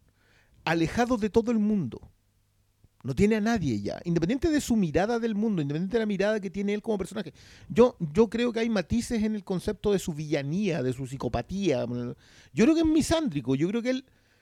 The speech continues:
ve lo peor y piensa lo peor del mundo, pero quiere no hacerlo. Lo que le pasa a él con el hermano, esa hermosa escena en la playa,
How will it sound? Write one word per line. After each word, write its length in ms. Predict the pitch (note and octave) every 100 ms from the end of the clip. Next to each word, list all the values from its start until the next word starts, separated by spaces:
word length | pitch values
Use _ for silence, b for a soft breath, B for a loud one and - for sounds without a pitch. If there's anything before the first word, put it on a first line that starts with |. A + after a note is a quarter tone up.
| _ _ - - - A#2+ -
ve 400 | F3 C#3+ C4 F4
lo 100 | E4
peor 300 | C#4+ B3+ D#4
y 60 | C#4
piensa 420 | G3 B3 D4+ C#4+
lo 100 | C4+
peor 240 | A#3+ C#4+ B3+
del 160 | A#3+
mundo, 360 | E3+ A3+ D4 F3+
pero 260 | F#3 F3+
quiere 320 | D3+ D4 E4+ D#4
no 220 | C4 D4
hacerlo. 640 | - E4+ F4+ E3+ C#4+ - - _ _ _ _ _ -
Lo 120 | D3+
que 80 | D3
le 80 |
pasa 280 | D#3+ D#4+ D4+
a 40 | C#4+
él 120 | -
con 160 | C#4
el 120 | B3+ G3
hermano, 440 | C#3 C3 G#3 C3
esa 160 | - -
hermosa 460 | F#2+ D3+ A3 F#3+
escena 260 | - D#3 C#3+
en 120 | B2+
la 100 | A#2
playa, 460 | G2+ G2 F#2+ A2+